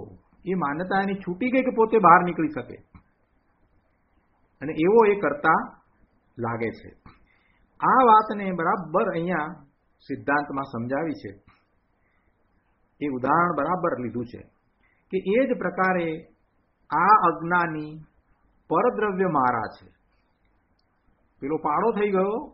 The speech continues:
પાડાનું ધ્યાન કરતા, પાડાની એકાગ્ર કરતા પાડો એને સારો લાગ્યો, એટલે પાડામાં જ એને ઈષ્ટ બુદ્ધિ થઈ.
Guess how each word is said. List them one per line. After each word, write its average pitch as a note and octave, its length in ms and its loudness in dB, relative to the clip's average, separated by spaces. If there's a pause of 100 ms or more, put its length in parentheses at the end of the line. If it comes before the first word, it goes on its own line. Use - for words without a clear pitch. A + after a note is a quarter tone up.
(1300)
પાડાનું D3 420 -4
ધ્યાન C#3+ 280 0
કરતા, D#3 360 -4
પાડાની D3+ 640 -4
એકાગ્ર C#3+ 360 -2
કરતા C#3 360 -6
પાડો D#3+ 200 -2 (100)
એને E3+ 120 -6
સારો F#3 360 -4
લાગ્યો, D3 220 -2
એટલે D#3+ 200 -10
પાડામાં G3+ 400 -2
જ F3 40 -8 (100)
એને F#3+ 180 -4 (1200)
ઈષ્ટ - 300 -8
બુદ્ધિ E3+ 320 -2
થઈ. F#3 240 2